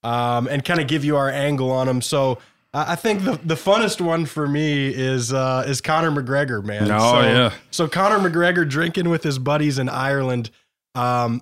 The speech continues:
Speaker 1: <clears throat> hears that, that this guy he's, he's about to fight Khabib Kurmagomedov.
Speaker 2: Uh, Nurmagomedov.
Speaker 1: There you go. Uh, I'm glad you looked that one up.
Speaker 2: Yeah, that was a tough one.
Speaker 1: Uh,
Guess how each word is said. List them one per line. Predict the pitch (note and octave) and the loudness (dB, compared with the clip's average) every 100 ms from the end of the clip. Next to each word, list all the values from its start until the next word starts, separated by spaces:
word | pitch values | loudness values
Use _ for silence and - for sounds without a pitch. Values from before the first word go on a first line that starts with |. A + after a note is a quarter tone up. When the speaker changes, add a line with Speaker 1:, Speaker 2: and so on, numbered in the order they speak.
| - | -8
Speaker 1:
<clears throat> | - - - | -14 -14 -6
hears | F#3 F#3+ F#3 C#3+ | 0 2 0 -2
that, | D3 - C3+ | -4 -4 -4
that | C#3 C#3+ | -4 -4
this | D#3 | -6
guy | - D3+ D3+ | -2 -2 0
he's, | D3 C#3+ C3 | 0 -4 -4
he's | D3+ C3 | -6 -6
about | B2+ C#3 | -4 -4
to | C3 | -4
fight | - C#3+ C#3 - | -6 -4 -4 -6
Khabib | C#3 B2 C3 C3 C3 B2+ | -6 -4 -2 -2 -4 -8
Kurmagomedov. | - C#3+ C3+ C3 C#3 C3+ B2+ A#2+ A#2 B2+ B2+ | -6 -4 -2 -2 -2 -2 -4 -2 2 2 4
Speaker 2:
Uh, | A2+ A2+ A2 | 6 6 6
Nurmagomedov. | G#2+ A2 A2 B2 C#3+ C#3+ D3+ A#2 F#2+ - C#3+ | 4 4 6 6 6 6 6 4 2 -2 0
Speaker 1:
There | E3 F3 | 2 4
you | D#3+ | 4
go. | C#3 C3 A2+ - _ - | 2 0 -2 -8 _ -6
Uh, | C#3+ C#3 C3 - | 0 2 0 0
I'm | D3+ | -2
glad | D#3 F#3 F3 | 0 2 2
you | F3+ | 0
looked | D3 C#3 | 0 -2
that | C#3 C3 | -2 -2
one | B2 | -2
up. | B2 - | -4 0
Speaker 2:
Yeah, | A2+ A#2 A2+ G#2+ | 2 4 6 4
that | |
was | A2+ A2 | 4 2
a | |
tough | F#2+ G#2 F#2+ | 2 0 -2
one. | E2 | -4
Speaker 1:
Uh, | E3+ F3 D#3 D3 | 0 2 4 2